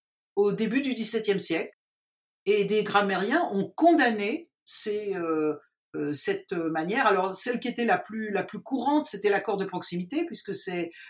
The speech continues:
la pratique la plus, la plus, euh, naturelle, on va dire, la plus spontanée, la plus, il y a, il y a pas besoin de réfléchir, hein, euh, on met, voilà, on met les, les garçons et les filles, euh, sont contentes.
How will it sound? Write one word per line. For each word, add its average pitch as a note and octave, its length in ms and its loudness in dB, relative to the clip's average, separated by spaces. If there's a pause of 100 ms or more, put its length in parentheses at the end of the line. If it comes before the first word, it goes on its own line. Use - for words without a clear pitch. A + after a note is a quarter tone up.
(100)
la E3+ 120 0
pratique F3 480 -4
la E3+ 100 2
plus, F#3 360 -8
la F3+ 120 0
plus, F3+ 540 -4
euh, D#3 300 2
naturelle, A3 560 -2
on F3 60 -4
va E3+ 120 0
dire, F#3 160 -4
la E3+ 100 0
plus G3 140 -10
spontanée, F#3+ 560 -4
la F3 100 0
plus, F#3 320 -8 (260)
il G3 80 -4
y F#3+ 40 -4
a, - 60 -6
il G3 40 2
y G3+ 40 4
a A3+ 40 4
pas A3+ 80 2
besoin A#3 180 2
de - 60 0
réfléchir, G#3+ 560 0
hein, F3 160 0 (160)
euh, D#3 260 -2 (320)
on D3+ 120 -4
met, F#3+ 340 -4
voilà, E3 400 0
on C#3+ 80 -8
met E3+ 240 -6
les, D#3+ 220 2
les D3+ 160 -4
garçons D3+ 340 -2
et E3+ 60 -4
les D3+ 80 -2
filles, G3+ 340 -10
euh, D3+ 320 -2 (240)
sont F3+ 160 -6
contentes. A3+ 680 0